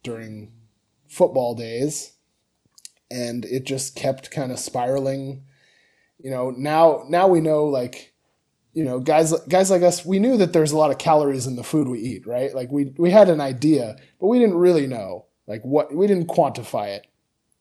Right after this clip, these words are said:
And now, going back, I look at what I ate and I'm like, "Well, no wonder I got so big." I mean, it was just an incredible, I mean, I couldn't eat that right now. If, you know, if someone told me, "All right, do one day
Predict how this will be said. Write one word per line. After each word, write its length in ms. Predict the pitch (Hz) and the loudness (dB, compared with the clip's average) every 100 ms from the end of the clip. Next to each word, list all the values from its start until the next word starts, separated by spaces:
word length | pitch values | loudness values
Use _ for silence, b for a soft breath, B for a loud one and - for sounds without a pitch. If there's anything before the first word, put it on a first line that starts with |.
| _ _ - - | _ _ -18 -8
And 240 | 139 127 | -6 -2
now, 540 | 143 170 143 123 131 - _ _ _ - | 0 0 0 -2 -6 -12 _ _ _ -2
going 300 | 139 131 117 | 0 0 -2
back, 320 | 135 135 - | 0 0 -2
I 100 | 120 | -4
look 280 | 135 156 147 | 0 -2 -2
at 100 | 110 | -6
what 140 | 127 | -6
I 100 | 123 | -4
ate 320 | 127 185 226 113 | 2 4 4 -2
and 140 | 120 | -12
I'm 100 | 120 | -14
like, 240 | 117 110 _ _ - _ _ _ _ _ _ - | -12 -14 _ _ -20 _ _ _ _ _ _ -10
"Well, 100 | 127 | -4
no 120 | 143 | 0
wonder 440 | 147 165 285 247 139 | 2 2 4 0 0
I 80 | |
got 240 | 113 117 - | -4 -8 -8
so 160 | 117 | -10
big." 340 | 104 117 95 - _ - | -10 -12 -12 -16 _ -20
I 40 | |
mean, 180 | 117 120 | -16 -12
it 80 | 123 | -12
was 140 | 120 | -10
just 420 | 107 123 - - - | -8 -8 -10 -14 -16
an 140 | 123 | -14
incredible, 880 | 113 107 - 156 143 123 127 113 - _ _ _ - | -14 -14 -2 2 2 0 -6 -8 -12 _ _ _ -14
I 80 | 139 | -6
mean, 120 | 156 | -2
I 60 | 180 | 0
couldn't 280 | - 220 | 2 0
eat 180 | 202 202 | 2 2
that 240 | 170 139 139 | 2 2 0
right 200 | 135 127 | -2 -4
now. 340 | 120 98 - | -8 -12 -12
If, 380 | 131 127 - - | -10 -10 -16 -14
you 120 | 160 | -12
know, 240 | 110 104 107 | -10 -12 -12
if 180 | 139 - | -10 -6
someone 240 | 151 139 | -6 -4
told 160 | 147 131 | -2 -2
me, 80 | 135 | -2
"All 100 | 143 | 0
right, 400 | 127 113 127 143 | 0 -2 -8 -2
do 140 | 156 | 0
one 320 | 147 151 147 | 2 0 -2
day 340 | 139 135 120 | 0 0 0